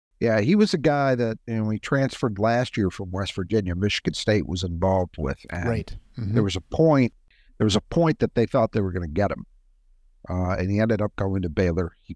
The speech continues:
Speaker 1: played well for them last year. He kind of a s-, kind of similar to a Malik Hall scenario. He decided to come back for a fifth year, take advantage of the covid year, and he's playing well. You know, giving them,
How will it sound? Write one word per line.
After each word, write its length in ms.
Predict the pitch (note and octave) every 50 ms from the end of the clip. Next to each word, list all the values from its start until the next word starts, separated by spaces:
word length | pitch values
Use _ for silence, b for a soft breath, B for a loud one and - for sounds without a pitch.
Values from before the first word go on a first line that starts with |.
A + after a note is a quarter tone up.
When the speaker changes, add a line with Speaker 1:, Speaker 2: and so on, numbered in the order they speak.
| _ -
Speaker 1:
played 200 | - B2 G#2+ G2
well 180 | G2+ G#2+ G#2 G2+
for 120 | - -
them 160 | E2 D2+ E2 F#2+
last 360 | A2+ B2 B2+ A#2+ G#2 - -
year. 220 | B2 A2+ A2+ G#2+ -
He 320 | - G#2+ G2+ G2+ G2 - _ _ _ _ _ _ - _ _ _ -
kind 120 | - F#3 F3+
of 80 | D#3+
a 40 | C3
s-, 240 | - - - - - -
kind 140 | - E3 C3+
of 60 | A2+
similar 400 | - - C#3+ B2 A#2 A2+ A2 G2+
to 180 | - - B2+ G#2+
a 40 |
Malik 360 | G2 G2 G2+ G2 G#2+ G#2 - -
Hall 240 | - A#2 A2 G#2 G#2
scenario. 640 | - - A#2 G2 F#2+ F#2+ G2 F#2+ G2 G2 F#2+ F#2+
He 80 | F2+ F#2+
decided 360 | F#2+ F2 - - G#2+ G2 F#2+
to 60 | F#2+
come 200 | - - A2 G2
back 240 | F2 F#2+ F#2 F#2 F2+ -
for 100 | - G#2
a 100 | - -
fifth 240 | - A2 - - -
year, 300 | G#2+ G2 F#2+ G2 F#2+ - _ _ - _ _ - - _ _ _ -
take 200 | - A#2+ A2 -
advantage 320 | G2+ F#2 G2+ G2+ G2+ F#2+ F#2+
of 80 | G2+
the 80 | F#2 -
covid 340 | - - G#2+ F#2+ F#2 G2 F#2
year, 200 | F#2 F#2 G2 G2
and 100 | G2 G2
he's 140 | - -
playing 380 | - - D3 C3+ C3 B2+ A#2+ B2+
well. 340 | C#3+ D#3 C#3+ F2 C#2+ C2+ _ _ _ _ _ _ _ _ _ _ -
You 100 | - G2+
know, 120 | F#2+ - -
giving 300 | - C3 B2 C3+ B2 B2
them, 340 | A#2+ A#2 A2+ A2+ A2+ A2